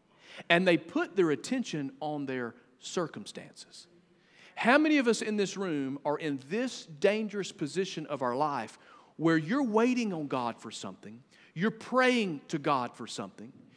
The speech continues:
you're wanting your family to be one thing, but instead of listening and following and watching and waiting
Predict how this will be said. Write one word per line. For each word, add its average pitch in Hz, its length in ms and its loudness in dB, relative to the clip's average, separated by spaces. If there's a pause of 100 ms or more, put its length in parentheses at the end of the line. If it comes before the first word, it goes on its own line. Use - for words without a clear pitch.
(220)
you're 208 160 4
wanting 247 440 6
your 208 100 2
family 185 560 -2
to 156 140 -4
be 151 400 2
one 208 360 0
thing, 113 480 -10 (100)
but 175 140 4
instead 247 360 2
of 202 140 -4 (140)
listening 240 800 0
and 151 200 -6
following 214 760 0
and 143 160 -4
watching 190 480 -2
and 135 180 -6
waiting 175 400 2